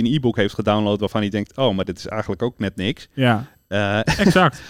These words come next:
Speaker 1: en
Speaker 2: En daar kun je dus niks mee, want
Speaker 1: En
Speaker 2: er
Speaker 1: ik,
Speaker 2: is geen
Speaker 1: ik
Speaker 2: waarde toegevoegd aan de relatie.
Speaker 1: Nee,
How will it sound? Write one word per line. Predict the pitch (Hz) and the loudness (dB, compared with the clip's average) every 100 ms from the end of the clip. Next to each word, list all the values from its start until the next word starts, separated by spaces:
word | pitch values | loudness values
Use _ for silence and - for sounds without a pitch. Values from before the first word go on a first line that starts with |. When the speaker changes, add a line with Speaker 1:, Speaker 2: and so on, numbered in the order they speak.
| - | -20
Speaker 1:
en | - 143 170 | -2 2 6
Speaker 2:
En | |
daar | 175 | 6
kun | 170 220 | 6 6
je | 262 | 8
dus | 147 117 | 6 6
niks | 110 - | 2 2
mee, | 107 95 | 0 2
want | |
Speaker 1:
En | 143 | 2
Speaker 2:
er | |
Speaker 1:
ik, | 175 | 2
Speaker 2:
is | 156 | 4
geen | 147 | 6
Speaker 1:
ik | 151 | 6
Speaker 2:
waarde | 190 160 | 6 4
toegevoegd | 139 120 123 135 | 2 2 0 2
aan | 120 | 2
de | |
relatie. | 120 170 190 - 92 _ _ _ | 2 0 -2 -8 -12 _ _ _
Speaker 1:
Nee, | 233 147 | 2 2